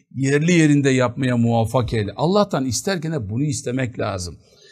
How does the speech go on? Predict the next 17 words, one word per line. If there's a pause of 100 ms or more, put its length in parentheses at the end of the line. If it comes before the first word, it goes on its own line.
(180)
Bir
insan
Allah'a
kulluğunu
tam
yaparsa (360)
Allah
Celle
Celaluhu
o
kuluna
ne
lazımsa
onları
zaten
lütfeder. (800)
Lütfeder.